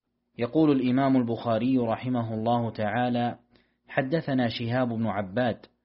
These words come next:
قال حدثنا إبراهيم بن حميد الرؤاسي عن إسماعيل عن قيس قال: قال عبد الله رضي الله عنه: إذا قال الرجل لصاحبه: 'أنت عدوي'،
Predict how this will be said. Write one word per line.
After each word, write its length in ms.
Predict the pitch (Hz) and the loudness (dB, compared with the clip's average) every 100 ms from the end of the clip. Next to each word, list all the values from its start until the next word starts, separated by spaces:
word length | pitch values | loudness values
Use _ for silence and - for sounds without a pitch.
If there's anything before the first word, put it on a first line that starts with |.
| _ _ - | _ _ -2
قال 200 | 165 135 | 2 2
حدثنا 720 | 123 107 127 120 120 113 95 | 0 -4 -4 -2 -2 -2 -4
إبراهيم 760 | 107 110 110 107 131 127 113 | -4 -2 -2 0 0 0 0
بن 120 | 110 | -4
حميد 420 | 104 113 117 127 117 | -6 -4 -2 0 0
الرؤاسي 840 | 113 107 107 92 107 - 131 98 - _ _ _ _ | -2 -2 -4 -4 -4 -2 -4 -4 -10 _ _ _ _
عن 160 | 135 143 | 0 0
إسماعيل 840 | 131 - 127 117 110 135 110 87 - _ _ _ _ | -2 -2 0 2 0 0 -2 -4 -12 _ _ _ _
عن 240 | 131 131 | -2 -2
قيس 400 | 127 147 135 - 113 98 | 2 2 2 -2 -4 -2
قال: 580 | 127 123 110 101 92 - _ _ _ - | 0 2 2 0 -6 -10 _ _ _ 0
قال 220 | 151 151 | 4 6
عبد 300 | 113 117 107 | 4 2 0
الله 500 | 110 110 123 113 110 | -2 2 2 2 0
رضي 300 | 123 151 131 | 0 2 2
الله 420 | 110 110 107 101 | 2 2 0 0
عنه: 240 | 101 117 95 _ _ _ _ _ | -2 -2 -2 _ _ _ _ _
إذا 380 | 143 143 131 117 | 0 2 4 4
قال 460 | 110 127 135 127 123 | 2 0 2 4 4
الرجل 800 | 120 107 117 135 135 127 120 113 | 0 0 0 2 2 2 2 0
لصاحبه: 680 | 107 117 107 - 139 117 - _ _ _ _ _ 135 | 0 0 0 0 -2 -2 -4 _ _ _ _ _ -2
'أنت 340 | 156 135 123 | 2 2 2
عدوي'، 920 | 120 101 110 107 151 143 123 113 98 | 0 2 0 2 2 2 2 2 -2